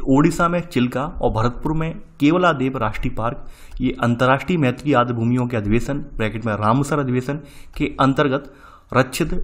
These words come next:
जल कुक्कुट आवास हैं, ठीक है, यानी वेटलैंड्स हैं, रक्षित आवास हैं या जल कुक्कुट आवास, जो भी लिख पाए आप,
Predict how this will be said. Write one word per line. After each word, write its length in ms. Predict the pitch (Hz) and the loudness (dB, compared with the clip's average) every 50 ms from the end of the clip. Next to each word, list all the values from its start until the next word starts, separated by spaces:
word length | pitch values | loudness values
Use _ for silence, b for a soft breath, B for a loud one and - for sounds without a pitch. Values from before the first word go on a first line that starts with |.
| - - - | -2 -4 -4
जल 240 | 107 101 147 160 180 | 0 2 4 4 4
कुक्कुट 360 | - 165 - - 151 143 127 | 2 0 -4 -2 -2 0 0
आवास 400 | 113 110 104 110 101 101 - - - | 0 -2 -2 -4 -6 -6 -8 -12 -14
हैं, 140 | 101 90 82 - - - - - - - - - | -14 -16 -16 -18 -20 -20 -20 -20 -20 -20 -10 -8
ठीक 100 | 151 151 | -4 -2
है, 80 | 156 147 | 0 0
यानी 140 | 151 156 135 | 0 0 2
वेटलैंड्स 580 | 117 139 151 151 147 143 123 110 104 101 - 110 | 4 4 4 4 2 -2 -2 -2 -4 -6 -8 -10
हैं, 120 | 101 98 104 | -10 -8 -6
रक्षित 400 | 110 113 - - - - - - | -6 -6 -4 -6 -8 -6 0 2
आवास 340 | 127 123 131 147 147 147 160 | 4 4 4 4 2 2 -2
हैं 140 | 170 247 - | -6 -6 -6
या 80 | 156 | -4
जल 180 | 131 117 123 131 | -2 -2 -2 -2
कुक्कुट 300 | 131 127 - 156 143 127 | -4 -4 -2 0 2 2
आवास, 200 | 123 135 147 143 | 2 2 2 0
जो 140 | 135 135 135 | 0 0 0
भी 80 | 147 | 0
लिख 140 | 135 131 - | -2 -4 -4
पाए 160 | - 127 135 147 | -6 -6 -4 -4
आप, 180 | 160 - - | -6 -8 -10